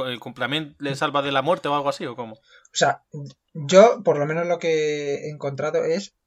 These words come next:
Speaker 2: que la sirenita le rescata de, del accidente que hay en el barco,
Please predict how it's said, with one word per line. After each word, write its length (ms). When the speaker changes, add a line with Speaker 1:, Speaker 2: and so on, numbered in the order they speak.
Speaker 2:
que 400
la 240
sirenita 720
le 580
rescata 520
de, 760
del 400
accidente 680
que 100
hay 200
en 160
el 180
barco, 460